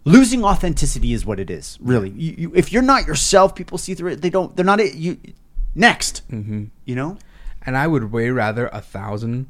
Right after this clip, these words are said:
Speaker 2: followers who are plugged into your story and love everything you do than a million followers who don't even care about you.
Speaker 1: Right.
Speaker 2: Right?
Speaker 1: Yeah.
Speaker 2: And people who tune into your story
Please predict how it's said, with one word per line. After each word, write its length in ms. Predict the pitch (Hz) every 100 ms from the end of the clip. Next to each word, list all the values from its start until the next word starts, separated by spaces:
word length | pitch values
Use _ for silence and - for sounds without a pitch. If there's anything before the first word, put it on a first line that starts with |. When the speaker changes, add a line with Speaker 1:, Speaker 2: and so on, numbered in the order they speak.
| - -
Speaker 2:
followers 600 | - - 104 110 113 127
who 260 | - - 104
are 120 | 87 - - - - _ _ - - -
plugged 520 | - - 117 120 117
into 480 | - 101 107 123 -
your 140 | 101 95
story 520 | - 104 107 127 156 - - - - - -
and 380 | 113 101 87 - - - - - - - - - - 113
love 400 | 107 107 113 120
everything 400 | 120 127 - 123
you 100 | 110
do 340 | 104 107 160 - - _
than 160 | - 107
a 80 | 104
million 460 | 110 110 113 113
followers 400 | 107 104 104 104
who 100 | - 104
don't 220 | - 98
even 360 | 98 98 95 95 -
care 280 | - 82
about 340 | 78 71 - -
you. 40 |
Speaker 1:
Right. 220 | 123 120 - -
Speaker 2:
Right? 180 | 90 107
Speaker 1:
Yeah. 180 | 120 92 - - - - - - - - - -
Speaker 2:
And 320 | 127 127 123 - - - - - - - - - - - -
people 320 | - 131 147 139
who 140 | 147
tune 280 | - 135 123
into 260 | 117 -
your 120 | 117 107
story 720 | - 104 107 107 107 104